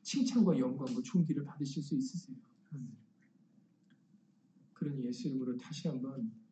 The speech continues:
우리에게 이런 일들이 각자에게 유익이 될 수 있도록 예수님 이름으로 말씀으로 온전하게 깨닫는 그런 저 여러분들이 되실 수 있기를 예수 이름으로 간절히 기도를 드립니다.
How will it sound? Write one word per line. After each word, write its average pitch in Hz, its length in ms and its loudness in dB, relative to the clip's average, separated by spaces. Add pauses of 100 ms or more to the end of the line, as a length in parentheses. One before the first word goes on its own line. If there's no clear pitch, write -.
(420)
우리에게 147 360 6
이런 135 360 0
일들이 131 640 2 (160)
각자에게 160 760 4
유익이 196 420 8
될 143 120 2
수 - 160 -2
있도록 127 440 0 (840)
예수님 131 480 -2
이름으로 131 360 -2
말씀으로 151 680 0
온전하게 135 680 0 (240)
깨닫는 170 560 2 (200)
그런 131 200 -6
저 - 160 -8
여러분들이 127 360 -4
되실 - 260 -8
수 131 140 -6
있기를 233 280 -6
예수 - 180 -12
이름으로 - 180 -12
간절히 131 380 -6
기도를 139 300 -8
드립니다. - 340 -12